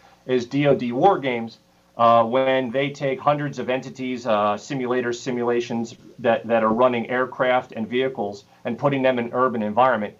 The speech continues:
That's directly analogous to what needs to be done for autonomous vehicles. So they just need to flip their paradigm. Uh, and you're starting to see people, uh, admit it. Um,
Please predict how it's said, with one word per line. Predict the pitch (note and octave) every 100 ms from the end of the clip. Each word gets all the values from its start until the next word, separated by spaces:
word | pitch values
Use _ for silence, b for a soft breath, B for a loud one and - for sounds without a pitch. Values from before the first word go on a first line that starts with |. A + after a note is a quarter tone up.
| -
That's | B2+ -
directly | B2+ B2 C#3+ C#3+ B2
analogous | A#2 A#2 A2+ A2 G#2+
to | A2+
what | A2 A2+
needs | A2+
to | B2
be | G#2+
done | G2+ G2+
for | -
autonomous | F#2+ G2 F#2+ G#2 F2+
vehicles. | G2 - - - b b
So | - D#3 C#3
they | C#3+
just | D3+ C#3+
need | D#3+ D3
to | A#2+
flip | - F3 F#3+
their | D#3 D3
paradigm. | C#3+ C3+ C3 A#2 G#2+ G2+ G2+ _ _ -
Uh, | A#2 A2+ A2+ D3
and | E3
you're |
starting | D3 A3 A3+ E3+
to |
see | - F#3+
people, | D3 - G#2 -
uh, | B2 A#2+ A2+
admit | - B2 A#2+
it. | F#2 -
Um, | G#2+ G#2 G#2 G2+